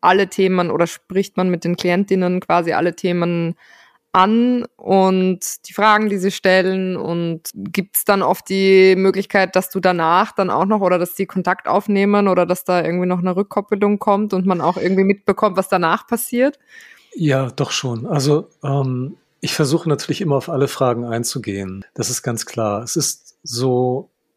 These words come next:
Speaker 2: dass nicht immer unbedingt alles zu klären ist in diesen drei Stunden, weil manchmal ist es tatsächlich sehr, sehr viel. Und viele haben einfach auch eine ganz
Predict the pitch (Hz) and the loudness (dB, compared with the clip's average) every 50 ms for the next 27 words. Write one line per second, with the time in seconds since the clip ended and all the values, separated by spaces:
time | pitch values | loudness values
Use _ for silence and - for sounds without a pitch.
0 | _ _ _ _ _ _ - 156 127 - 117 113 - - - - - - - - | _ _ _ _ _ _ -20 -14 -10 -6 -6 -4 -4 -4 -4 -6 -6 -6 -8 -8
1 | - - 370 - _ _ _ - 139 143 139 - - - 392 220 175 180 175 156 | -10 -12 -14 -16 _ _ _ -6 -4 -4 -4 -6 -8 -4 0 2 2 4 4 2
2 | 147 143 208 165 143 147 139 131 139 131 127 - - 131 131 143 147 143 135 - | 2 0 -2 -2 -4 -2 -2 -2 -2 -2 -4 -6 -6 -6 -2 0 0 0 0 0
3 | - - - - - - _ _ _ _ _ _ _ _ - - - - - - | -4 -6 -6 -6 -8 -10 _ _ _ _ _ _ _ _ -10 -8 -8 -6 -4 0
4 | 139 135 135 127 113 123 113 123 123 - - - 139 123 117 117 113 117 - - | 2 4 4 2 2 -2 -4 -6 -6 -8 -6 -6 -4 -4 -4 -4 -4 -4 -4 -4
5 | 110 117 113 110 - - - 135 131 135 135 120 110 113 113 113 117 117 - - | -4 -4 -4 -4 -6 -6 -4 -4 -4 -4 -4 -4 -4 -4 -2 -2 -4 -6 -6 -6
6 | 127 120 117 120 113 - - - - - 110 - 123 110 113 104 - - 123 117 | -6 -6 -6 -6 -6 -8 -8 -8 -8 -10 -10 -8 -8 -8 -8 -8 -8 -6 -6 -4
7 | 104 104 113 107 - - - - 135 131 110 104 98 101 104 _ _ _ - 139 | -4 -4 -6 -8 -8 -10 -12 -10 -8 -8 -6 -6 -8 -8 -10 _ _ _ -6 -4
8 | 131 123 120 - - - - - - _ _ _ _ _ _ _ _ _ _ _ | -2 -2 -4 -4 -6 -8 -8 -10 -14 _ _ _ _ _ _ _ _ _ _ _
9 | _ _ _ _ - - - - 147 151 147 147 131 117 139 143 127 135 131 127 | _ _ _ _ -16 -12 -8 -4 0 0 2 0 0 0 -2 -2 -4 -4 -4 -4
10 | 127 123 127 135 180 - 147 139 131 - 143 123 - - 127 - - 135 117 - | -4 -4 -6 -8 -8 -6 -6 -6 -4 -4 -6 -6 -4 -6 -8 -6 -6 -6 -6 -4
11 | 117 123 127 - - _ | -4 -4 -4 -6 -10 _